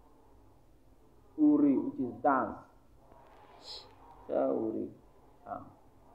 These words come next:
Re, re, which is sell, which means sell. Ire, which is to sell. Ure, which means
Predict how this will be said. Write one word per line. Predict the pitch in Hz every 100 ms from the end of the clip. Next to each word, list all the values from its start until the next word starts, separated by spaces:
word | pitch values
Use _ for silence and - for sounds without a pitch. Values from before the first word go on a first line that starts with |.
| - - - -
Re, | 135 170 175 170 175 180 - - -
re, | 135 160 170 165 170
which | 165 170
is | 123 - - -
sell, | 160 139 110 104 101 - - - - -
which | 135
means | 131 127 127
sell. | 135 123 101 92 - - - - -
Ire, | 180 185 165 160 139
which | 127 143
is | 123 -
to | 120 -
sell. | - 139 110 95 - - - - - - - -
Ure, | 151 147 156 175 185 -
which | 156 151
means | 143 139 135